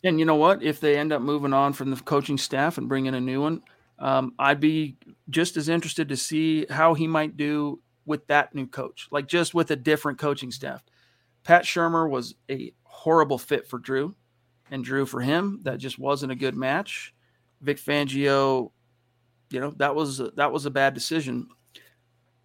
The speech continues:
I don't know. We could go on, but Drew's not even a factor in the conversation anymore. There was a good article, though, today that came out from Bob Morris. Guys, go give it a read. Six Bronco draft picks,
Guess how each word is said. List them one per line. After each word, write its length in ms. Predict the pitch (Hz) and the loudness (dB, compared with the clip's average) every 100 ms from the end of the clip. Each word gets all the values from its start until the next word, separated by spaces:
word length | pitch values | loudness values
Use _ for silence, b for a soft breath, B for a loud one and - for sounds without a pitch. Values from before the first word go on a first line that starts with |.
| _ - | _ 0
I 80 | 143 | 0
don't 100 | 123 | 0
know. 140 | 110 _ - | -6 _ 0
We 140 | 156 | 2
could 140 | 175 165 | 2 4
go 140 | 156 | 6
on, 200 | 151 156 | 8 6
but 100 | 139 | 4
Drew's 240 | 196 214 | 2 0
not 160 | 196 175 | 4 2
even 160 | 156 139 | 2 -2
a 40 | |
factor 360 | - 147 139 143 | 0 0 0 -4
in 60 | |
the 80 | 127 | -4
conversation 640 | 151 135 123 143 135 - | -4 -4 -4 -6 -6 -8
anymore. 320 | 127 127 131 143 | -12 -8 -6 2
There 200 | 147 175 | 4 6
was 200 | 208 170 | 4 4
a 20 | |
good 180 | 165 151 | 2 6
article, 400 | 143 151 170 165 | 6 4 -2 -2
though, 160 | 160 | -2
today 280 | 160 165 156 | -4 -4 -2
that 140 | 151 | -4
came 220 | 151 156 147 | -6 -4 -2
out 260 | 147 - _ _ | -2 -4 _ _
from 160 | - 135 | -10 2
Bob 240 | 131 135 | 6 6
Morris. 280 | 135 135 143 | 4 0 2
Guys, 260 | 139 139 139 | 2 2 2
go 100 | 135 | -2
give 160 | 131 | -2
it 80 | 127 | -4
a 40 | |
read. 340 | 123 131 131 131 _ _ _ | -6 -4 -6 -8 _ _ _
Six 420 | - - 160 156 | -4 4 4 4
Bronco 440 | - 147 143 156 139 | 4 6 6 6 2
draft 400 | 131 127 135 - | 4 4 4 2
picks, 460 | 175 175 - - | -2 -2 -8 -14